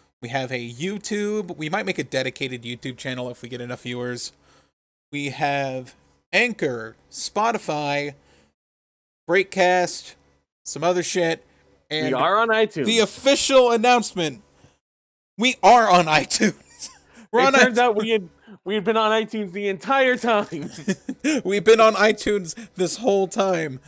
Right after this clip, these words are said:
Speaker 1: So if you watch it on iTunes, I'm sorry, I guess. <laughs>
Speaker 2: Thank, I, if you, if you've been watching it on iTunes, fuck you for not telling us you were watching it on iTunes.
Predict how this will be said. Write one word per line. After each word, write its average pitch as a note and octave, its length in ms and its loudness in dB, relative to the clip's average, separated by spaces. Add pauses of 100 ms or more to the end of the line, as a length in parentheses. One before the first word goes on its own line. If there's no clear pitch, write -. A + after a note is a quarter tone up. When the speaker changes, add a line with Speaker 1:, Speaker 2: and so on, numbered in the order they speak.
(160)
Speaker 1:
So F#3+ 160 -6
if F3+ 160 -8
you F#3+ 100 -8
watch F#3+ 300 -2
it F#3+ 100 2
on F3+ 80 0
iTunes, F3 640 -4
I'm F3+ 360 -4
sorry, G3 520 -2
I D3+ 140 2
guess. - 800 -6 (140)
<laughs> G3 180 -20
Speaker 2:
Thank, G3+ 320 0 (240)
I, D#3+ 120 0
if E3 120 -2
you, G3+ 180 -2
if G3 180 -4
you've G3 140 -8
been G#3 140 -2
watching G#3 320 0
it G3 40 2
on F3+ 300 2
iTunes, F3 420 -6
fuck F#3 240 -2
you G3 120 -6
for G3 100 -6
not F#3 240 -2
telling F3+ 320 -2
us C#3+ 240 -4
you E3 140 -8
were D#3+ 100 -2
watching D#3+ 380 -2
it D#3 120 -4
on D#3 140 -2
iTunes. D3+ 800 -6